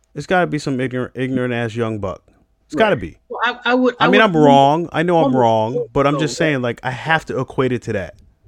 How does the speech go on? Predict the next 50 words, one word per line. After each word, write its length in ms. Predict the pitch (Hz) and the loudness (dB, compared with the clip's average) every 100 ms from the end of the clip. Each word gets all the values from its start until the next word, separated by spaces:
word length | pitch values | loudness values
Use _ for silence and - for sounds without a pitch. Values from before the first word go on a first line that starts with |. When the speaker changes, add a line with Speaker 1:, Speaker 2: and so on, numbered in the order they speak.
| _ | _
Speaker 2:
Right. 260 | 139 127 - | -8 -6 -4
Speaker 1:
We, 120 | 139 | -4
'cause, 320 | 151 156 135 - | -2 -2 -4 -6
'cause 220 | 151 135 | -4 0
as 140 | 143 | -2
adults, 380 | 135 131 160 143 | -2 2 2 2
you 60 | - | 0
gotta 200 | 180 147 | 0 2
be 80 | 113 | -4
smarter 340 | 120 110 104 | -2 -2 -2
than 140 | 95 95 | -6 -10
that. 200 | 95 - _ _ _ | -12 -16 _ _ _
Speaker 2:
Right. 280 | 147 127 - _ _ _ _ _ _ _ _ - - _ - | -6 -6 -10 _ _ _ _ _ _ _ _ -20 -20 _ -2
Speaker 1:
That's 140 | 139 | 2
Speaker 2:
So 60 | 208 | 2
at 40 | |
Speaker 1:
the, 60 | 156 | 4
Speaker 2:
the 80 | 143 | 2
Speaker 1:
I'm 100 | 151 | 2
just, 140 | 202 | 2
Speaker 2:
very 80 | 185 | 2
Speaker 1:
I'm 80 | 131 | 0
thinking 280 | - - 107 | -2 -4 -6
that. 180 | 78 - _ - | -10 -20 _ -8
I'm 200 | 120 120 | -6 -6
just 160 | 117 113 | -10 -10
thinking 240 | 123 98 | -10 -10
it. 60 | 78 | -6
Speaker 2:
Yeah. 80 | 160 - _ _ _ - | -6 -6 _ _ _ -6
Yeah, 160 | 208 | -6
so 180 | 156 233 | -4 -4
at 140 | 220 220 | -4 -6
the 60 | |
very 360 | 165 185 190 160 | -2 0 0 -2
least, 280 | 160 160 139 | -6 -8 -12
you 100 | 123 | -12
chalk 340 | - 139 135 | -8 -8 -8
it 80 | 117 | -10
up 140 | 120 117 | -10 -12
to 100 | 107 | -16
just, 360 | 110 - - _ _ _ _ | -14 -16 -18 _ _ _ _
you 80 | 160 | -2
know, 140 | 143 | -2
youthful 420 | 120 147 156 143 131 | 0 -2 -4 -4 -4
indiscretion. 720 | 123 107 - 120 101 - - | -4 -6 -12 -10 -10 -14 -16
Like, 180 | 135 131 | -10 -6
yeah, 220 | 147 151 | -4 -2
Speaker 1:
Yeah. 80 | 151 | 0
Speaker 2:
you 100 | 160 | -2
know, 240 | 156 135 | -2 -4